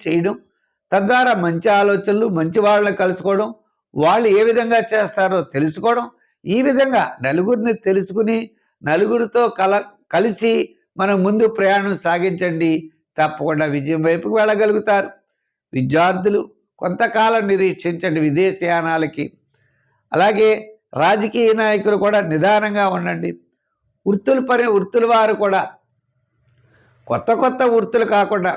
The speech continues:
మీకు అలవాటైనటువంటి వృత్తులు మీరు చేసుకుంటూ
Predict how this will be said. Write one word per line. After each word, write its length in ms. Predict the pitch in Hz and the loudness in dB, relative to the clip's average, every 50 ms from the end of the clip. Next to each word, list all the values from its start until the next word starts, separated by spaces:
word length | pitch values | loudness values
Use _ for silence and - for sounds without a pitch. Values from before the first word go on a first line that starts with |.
| - 139 | -4 -4
మీకు 220 | 147 170 196 214 233 | -4 -2 0 2 2
అలవాటైనటువంటి 800 | 214 214 220 226 226 226 220 226 220 214 196 208 208 208 185 190 | 4 4 4 4 2 2 0 0 0 0 0 0 -2 0 0 0
వృత్తులు 420 | 175 180 170 - - 214 190 190 | 0 0 -2 -2 -2 0 0 0
మీరు 200 | 185 185 180 - 170 | 0 0 -2 -2 -2
చేసుకుంటూ 580 | - 175 180 - - - 160 156 147 143 165 | -2 -2 -2 -4 -4 -4 -4 -2 -2 -2 -2